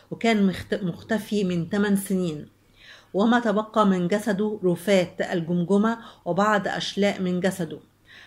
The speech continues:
وتم نقلها بواسطة سيارة إسعاف لمشرحة مستشفى المحلة العام.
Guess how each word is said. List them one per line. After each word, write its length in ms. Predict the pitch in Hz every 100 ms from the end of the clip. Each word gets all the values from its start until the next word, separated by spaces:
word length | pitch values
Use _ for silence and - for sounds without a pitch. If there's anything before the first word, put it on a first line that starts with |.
| -
وتم 300 | 185 233 226
نقلها 400 | 208 165 196 202
بواسطة 360 | 185 185 196 185
سيارة 540 | - 180 170 180 175
إسعاف 360 | 170 180 185 190
لمشرحة 440 | 170 156 185 190
مستشفى 360 | 170 180 185 175
المحلة 580 | 160 151 180 180 170 185
العام. 420 | 185 165 143